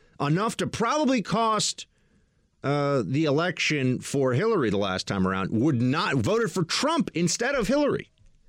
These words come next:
So could you have a similar effect if,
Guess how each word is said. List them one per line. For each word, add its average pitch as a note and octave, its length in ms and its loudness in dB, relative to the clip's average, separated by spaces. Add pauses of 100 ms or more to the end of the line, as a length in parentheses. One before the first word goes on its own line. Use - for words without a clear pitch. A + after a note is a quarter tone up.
(1080)
So D#3+ 680 0
could F3+ 240 0
you F#3+ 140 2
have F3 240 0
a D3+ 60 0
similar F#3 600 0
effect - 460 -2
if, G#2+ 220 -4